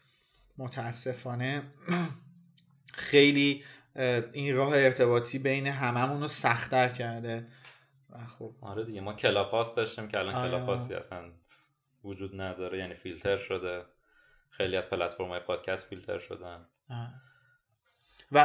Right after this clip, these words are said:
Speaker 1: همین امروز که داریم ضبط می‌کنیم، من متوجه شدم که مجدداً اپل پادکست فیلتر شد،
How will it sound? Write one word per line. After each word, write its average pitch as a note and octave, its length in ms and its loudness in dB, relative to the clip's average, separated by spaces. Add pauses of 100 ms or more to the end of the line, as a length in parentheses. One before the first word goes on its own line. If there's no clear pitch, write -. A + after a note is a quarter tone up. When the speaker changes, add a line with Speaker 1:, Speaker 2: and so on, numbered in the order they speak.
Speaker 1:
همین F#3 360 6
امروز F3+ 280 4
که G3 100 12
داریم F3+ 200 6
ضبط D#3 320 4
می‌کنیم، F3 260 0
من F3+ 140 4
متوجه D#3+ 400 2
شدم E3 280 0
که E3 100 0
مجدداً C#3 600 2
اپل D3+ 360 4
پادکست B2 520 2
فیلتر B2+ 360 -6
شد، C#3 400 -4